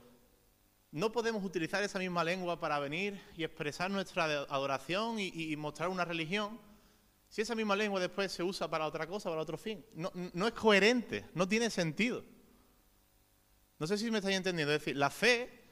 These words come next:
lógicamente la fe es algo que se escapa de nuestra razón, pero la fe es coherente, la fe tiene sentido, la fe no es algo que,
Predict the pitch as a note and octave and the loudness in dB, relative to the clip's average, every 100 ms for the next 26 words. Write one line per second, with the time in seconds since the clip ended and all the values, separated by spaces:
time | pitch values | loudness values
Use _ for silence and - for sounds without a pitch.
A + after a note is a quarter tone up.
0 | - _ - _ _ - - C#3+ D#3 G#3 | -20 _ -20 _ _ -18 -8 -4 -2 0
1 | G3+ A3 G#3 D3+ - G3 A3+ - - - | 2 2 0 0 0 0 -2 -6 -16 -10
2 | - D#3 G3 G3 F3 E3+ - G3+ F#3+ E3 | -4 0 2 2 0 -2 0 0 2 0
3 | D#3 D3+ C#3 G#3+ G#3 D3+ C3+ G#3+ A3+ A3+ | -2 -4 -2 -2 0 0 0 -4 -4 0
4 | F3 C#3+ A#3 - G2 - - - A2 E3 | 2 2 0 -4 -10 -12 -14 -12 -8 -6
5 | F#3 A#3+ - D3 B2+ G3 F#3+ B2 - F3 | -4 -4 -4 -6 -4 -2 -2 -2 -4 -2
6 | A3+ G3 E3+ E3 D#3 D3+ D#3+ D3 - | 0 0 0 -2 -4 -6 -10 -12 -14